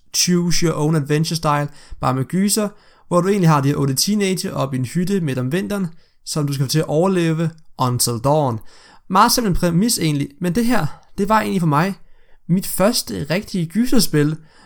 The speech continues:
og jeg var ikke så stor fan af horror generelt. Jeg var, jeg var lidt en svagpisser, når man tænker på, at jeg har snakket om Saw og alt muligt på den kanal her. Det her, det var før alt det. Jeg var slet ikke forberedt på at kunne se sådan noget overhovedet. Det var slet ikke mig på det tidspunkt. Men det var sådan en introduktion til en ny verden inden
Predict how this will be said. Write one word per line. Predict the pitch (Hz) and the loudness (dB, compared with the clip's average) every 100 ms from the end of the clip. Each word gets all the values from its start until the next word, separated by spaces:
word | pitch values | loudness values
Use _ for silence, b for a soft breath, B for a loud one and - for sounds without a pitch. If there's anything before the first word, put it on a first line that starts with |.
| b | b
og | - 165 | -2 2
jeg | 156 | 4
var | 175 | 2
ikke | 220 | 2
så | 220 | 0
stor | 214 185 | -2 -2
fan | - 151 165 | -2 0 0
af | 180 | 0
horror | 131 151 190 | 0 0 2
generelt. | 156 131 143 151 | 0 0 0 0
Jeg | 135 | -2
var, | 135 | -4
jeg | 147 | -4
var | 135 | -2
lidt | 170 | 0
en | 185 | 0
svagpisser, | - 135 139 135 131 | 0 -2 0 -2 -2
når | 131 | -2
man | 139 | -2
tænker | 170 165 | -2 -2
på, | 175 | -2
at | 135 131 | -2 0
jeg | 135 135 - b b b | -2 -2 -6 b b b
har | - 135 | -4 -2
snakket | 135 127 131 | 0 0 -2
om | 127 | -4
Saw | - 147 | -2 0
og | 156 180 165 | 2 0 0
alt | 147 | 0
muligt | 147 | 0
på | |
den | 147 | 0
kanal | 143 156 156 | 0 2 2
her. | 151 156 b b b - | 0 -4 b b b -2
Det | 180 | 2
her, | 196 | 2
det | 190 | 4
var | 180 | 2
før | - 190 | 4 2
alt | 131 123 | 2 0
det. | 123 127 | -2 -2
Jeg | 151 | 0
var | 151 | 0
slet | 196 165 | 0 0
ikke | 151 - b b b _ - | -2 -4 b b b _ 0
forberedt | 180 - 139 | 4 8 8
på | 151 | 6
at | 123 | 2
kunne | 117 | 2
se | - 151 | 0 0
sådan | 135 123 | 0 -2
noget | 127 | -2
overhovedet. | 123 127 147 | 0 0 2
Det | 156 | 2
var | |
slet | 143 190 135 | 2 2 2
ikke | 123 | 2
mig | 123 135 | -2 -2
på | |
det | 127 | -4
tidspunkt. | - 139 - 147 B B B B | -2 -4 -4 -8 B B B B
Men | 165 | -2
det | 220 | -2
var | |
sådan | 240 233 | 0 -2
en | |
introduktion | 190 185 165 - 220 208 139 | -2 -2 -4 0 -2 -2 -4
til | 196 | 0
en | 180 185 | 0 0
ny | 208 156 | -2 -2
verden | 143 147 180 180 | 0 0 -2 -2
inden | 156 160 | 0 0